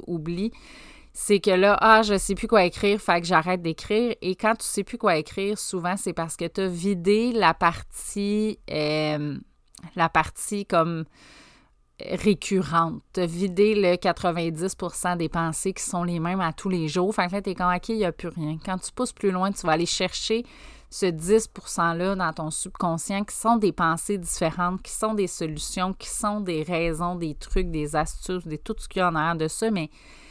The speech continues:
fait que quand tu sais plus quoi écrire, là, le meilleur truc, c'est faire, « Oh my God, je sais plus quoi écrire, je pense que j'ai fait le tour. » Puis tu vas voir, à un moment donné, tu repognes un air d'aller, puis tu fais comme, «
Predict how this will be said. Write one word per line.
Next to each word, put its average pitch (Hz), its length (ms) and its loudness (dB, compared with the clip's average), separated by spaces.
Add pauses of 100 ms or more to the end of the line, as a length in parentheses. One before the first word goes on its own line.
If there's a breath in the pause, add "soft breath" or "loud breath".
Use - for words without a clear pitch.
(320 loud breath)
fait 175 140 2
que - 80 -8
quand 240 140 2
tu - 100 -10
sais - 220 -2
plus 247 180 -4
quoi 190 180 2
écrire, 202 400 -4
là, 185 140 -2
le 170 80 -4
meilleur 175 380 2
truc, 202 200 -6
c'est - 160 -6
faire, « 180 320 2
Oh 202 140 2
my 170 160 0
God, 180 200 -2
je - 80 -6
sais 185 100 -6
plus 202 140 -4
quoi 175 180 2
écrire, 190 340 -2
je - 80 -6
pense 202 240 0
que 185 60 0
j'ai 165 40 0
fait 156 200 -4
le 151 60 -10
tour. » 214 240 2
Puis - 140 -12
tu 170 60 -4
vas 151 80 2
voir, 190 200 0
à 180 60 0
un 160 40 0
moment 156 120 0
donné, 175 300 -2
tu - 120 -4
repognes 196 540 4
un 156 180 0
air 180 220 2
d'aller, 170 360 0
puis - 120 -8
tu - 60 -6
fais 170 140 -2
comme, « 165 260 2